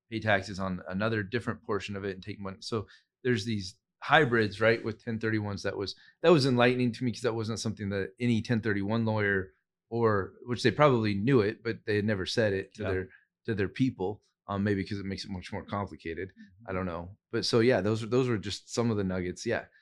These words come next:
Speaker 1: But I never stopped pursuing. I think
Speaker 2: Yeah.
Speaker 1: that's, even whether you're day one of building wealth or, or day ten thousand of building wealth, ten thousand would make you pretty old. Was that thirty
Speaker 2: <laughs>
Speaker 1: years? No, I don't know what that is. Yeah, at least thirty years, thirty, forty years, thirty years.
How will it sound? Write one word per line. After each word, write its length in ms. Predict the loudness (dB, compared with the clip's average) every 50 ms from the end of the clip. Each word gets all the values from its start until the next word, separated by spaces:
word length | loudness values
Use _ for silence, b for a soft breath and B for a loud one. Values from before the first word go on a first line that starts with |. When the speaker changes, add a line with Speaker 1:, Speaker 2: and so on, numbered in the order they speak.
| b b _
Speaker 1:
But 100 | 4 4
I 40 | 6
never 160 | 6 6 4
stopped 260 | 4 2 2 2 2
pursuing. 420 | -2 -6 -6 -4 -4 -4 -6 -8 -14 _ _ _ _ -10
I 80 | -6 -4
think 140 | -2 -2 0
Speaker 2:
Yeah. 60 | 2
Speaker 1:
that's, 300 | 0 0 0 -2 -10 -20 _ _ _ _ _ _ _ _ 0
even 140 | 2 6 6
whether 140 | 8 8 8
you're 160 | 8 8 6
day 200 | 8 8 8 8
one 240 | 8 6 4 4 2
of 160 | 2 2 2
building 320 | 2 4 4 4 4 4
wealth 300 | 4 2 2 2 0 0
or, 200 | -2 -2 -2 -2 -2
or 100 | -2 0
day 260 | 2 2 2 2 0
ten 280 | -4 -2 -2 -2 0 0
thousand 420 | 2 2 2 2 0 -2 -6 -6
of 120 | -8 -6
building 360 | -6 -6 -4 -4 -4 -6 -6 -4
wealth, 240 | -4 -6 -6 -8 b b b b b _ _ -14
ten 80 | -8
thousand 320 | -6 -4 -4 -4 -6 -8 -10
would 80 | -10
make 160 | -10 -14 -14 -16
you 60 | -16
pretty 220 | -12 -10 -8 -6
old. 260 | -4 -4 -4 -6 -8 -12 -20 _ _ _ _ -16
Was 120 | -12 -10
that 140 | -10 -8 -4
thirty 200 | -4 -2 -2 0
Speaker 2:
<laughs> 100 | -2 -2
Speaker 1:
years? 260 | -2 -4 -6 -10 -16 _ _ _ _ _ _ _ _ _ _
No, 220 | -14 -14 -14 -14 -16 _ -14
I 40 | -12
don't 120 | -10 -10
know 100 | -10 -12
what 120 | -14 -14 -16
that 180 | -16 -18 -18
is. 120 | -20 _ _ -8
Yeah, 140 | -6 -4
at 100 | -4 -4
least 200 | -4 -6 -6 -4
thirty 180 | -6 -6 -6 -6
years, 260 | -6 -8 -8 -8 -12 -16 -18 -14
thirty, 220 | -14 -12 -12 -12 -14 _
forty 180 | -20 -20 -16 -12
years, 240 | -12 -12 -12 -14 -14 -10
thirty 180 | -10 -8 -8 -8
years. 240 | -8 -8 -10 -14